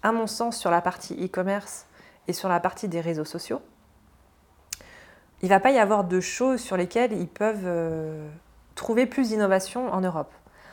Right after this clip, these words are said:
En revanche, là où il y a peut-être des lacunes et où il y a des transformations qui vont peut-être être effectuées, sur la, c'est sur la partie, euh, data.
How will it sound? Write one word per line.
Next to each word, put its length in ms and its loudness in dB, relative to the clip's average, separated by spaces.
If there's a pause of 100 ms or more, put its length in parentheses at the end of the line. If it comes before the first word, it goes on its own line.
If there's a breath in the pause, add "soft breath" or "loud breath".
(240 loud breath)
En 120 4
revanche, 440 4
là 200 6
où 80 4
il 60 2
y 20 4
a 40 2
peut-être 300 -2
des 120 2
lacunes 680 0
et 200 -2
où 360 -4
il 80 -6
y 60 0
a 40 0
des 100 0
transformations 760 -4 (540 soft breath)
qui 140 -18
vont 120 -6
peut-être 320 -4
être 180 -12
effectuées, 380 -2
sur 180 -4
la, 280 0
c'est 140 -8
sur 140 -6
la 100 0
partie, 460 -4
euh, 140 0 (440 loud breath)
data. 380 2